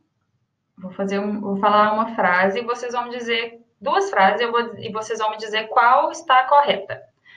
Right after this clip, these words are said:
Os cultos públicos eram feitos nos templos religiosos. Ou, os cultos privados eram feitos nos templos religiosos.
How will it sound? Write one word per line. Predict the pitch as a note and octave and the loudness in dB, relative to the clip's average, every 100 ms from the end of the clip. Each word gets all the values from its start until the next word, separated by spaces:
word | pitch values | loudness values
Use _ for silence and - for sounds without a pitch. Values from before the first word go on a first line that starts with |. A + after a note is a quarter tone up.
| - - _ | -20 -20 _
Os | - - | -6 -6
cultos | - F4+ G4+ G4 E4 - | -4 2 2 2 -6 -10
públicos | - E4+ C4 G#3 G3 F3+ D#3+ - - _ | -12 -10 -4 -2 -2 -4 -12 -16 -20 _
eram | G#3 G#3 G#3+ B3+ | 4 6 6 2
feitos | - G3+ F#3+ G3 - C4 C4+ - _ _ - | 0 0 2 0 -4 -10 -12 -18 _ _ -8
nos | G3 G3 | -6 -6
templos | - A#3+ D4 E4 E4+ - | -4 -4 -4 -8 -14 -10
religiosos. | E4 D#4+ D#4+ E4+ C4+ F3 - - - - - _ _ _ _ _ _ _ | -10 -10 -6 2 2 2 -2 -12 -18 -20 -20 _ _ _ _ _ _ _
Ou, | - A3 F#3+ G3+ - - _ _ - _ | 2 4 4 0 -8 -20 _ _ -20 _
os | G3+ A#3 | 0 0
cultos | - G#3 F#3 - - - | 0 0 0 -2 -10 -8
privados | - F4+ F4+ A3 G#3+ G#3+ A#3 - - | -4 0 2 4 4 0 -4 -10 -4
eram | A3 A3 A#3 | -2 -2 -6
feitos | - G#3+ G3 G3+ G#3+ G3+ | -4 -2 -2 -4 -10 -10
nos | G#3 G#3 G3+ | -8 -8 -6
templos | A#3 A3+ A#3 A#3+ - | -4 -2 -4 -10 -8
religiosos. | B3 A#3 A3+ A3+ F3+ - - - - - | -6 -4 -2 0 0 -2 -12 -20 -20 -20